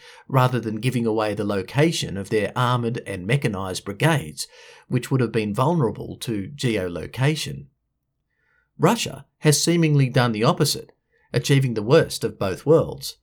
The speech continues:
Their poor operation security allowed the Ukrainian army to know the objectives of their attack before it was launched. They've also failed to present a coherent information narrative to the outside world. Within Russia itself,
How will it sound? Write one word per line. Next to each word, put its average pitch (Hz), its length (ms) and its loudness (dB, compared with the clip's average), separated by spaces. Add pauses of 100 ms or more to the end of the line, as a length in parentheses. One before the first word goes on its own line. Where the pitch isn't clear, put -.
(300)
Their 110 140 4
poor 120 380 4
operation 110 560 0
security 104 720 0
allowed 135 360 4
the 120 100 -2
Ukrainian 113 680 -2
army 113 380 -2
to - 160 -4
know 143 240 6
the 139 160 0
objectives 139 600 -4
of 110 120 -2
their 107 180 2
attack 139 420 -4
before 113 360 0
it 104 60 -4
was 107 180 -6
launched. 160 540 -2 (640)
They've 139 200 6
also 165 380 4
failed 104 340 0
to - 80 -2
present 104 460 -4
a 131 100 -2
coherent 139 600 2
information 120 640 0
narrative 131 580 -2
to 131 100 -2
the 110 200 -2
outside 87 420 -6
world. 110 460 0 (680)
Within 113 320 0
Russia 113 360 0
itself, 120 520 -2